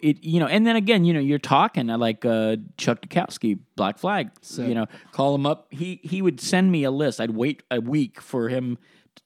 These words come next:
Speaker 1: to send me an envelope with just a list of who to talk to.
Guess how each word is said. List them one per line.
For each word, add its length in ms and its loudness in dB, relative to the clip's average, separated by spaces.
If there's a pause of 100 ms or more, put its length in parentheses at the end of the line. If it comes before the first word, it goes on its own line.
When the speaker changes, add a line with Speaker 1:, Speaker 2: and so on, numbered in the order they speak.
(180)
Speaker 1:
to 120 -2
send 200 -2
me 100 0
an 60 0
envelope 480 0
with 220 -4
just 200 -12
a 20 -8
list 440 -2
of 120 -2
who 120 2
to 80 -4
talk 280 -4
to. 160 -6